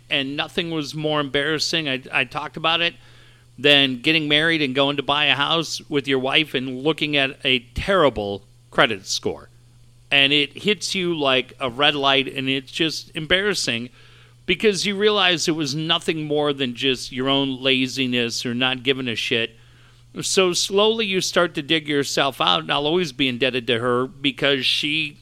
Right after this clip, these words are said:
had great credit, let me ride coattails, we paid our bills on time,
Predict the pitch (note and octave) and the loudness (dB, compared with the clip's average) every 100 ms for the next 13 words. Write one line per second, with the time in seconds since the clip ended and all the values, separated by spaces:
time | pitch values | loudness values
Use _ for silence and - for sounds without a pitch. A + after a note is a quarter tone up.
0 | - - F3 D3+ A#2+ D3 G3+ - D3+ B2 | -16 2 4 4 0 0 0 0 0 2
1 | B2+ - - - - - - - - C#3+ | 2 -2 -16 -20 -20 -20 -20 -20 -20 0
2 | E3+ E3 F3+ E3 D#3+ D#3+ C#3+ - - F#3+ | 0 2 2 4 4 4 2 -6 2 2
3 | F#3+ D3+ A#2+ B2 D3+ - - - C3 D3+ | 4 2 4 2 -4 -10 -14 -6 -4 0
4 | E3+ F3+ F#3 D#3+ D#3 D3 B2+ C#3 A#2+ A2 | 2 4 2 2 2 2 0 -2 -2 -2
5 | A#2 A2 A#2 | -2 -2 -4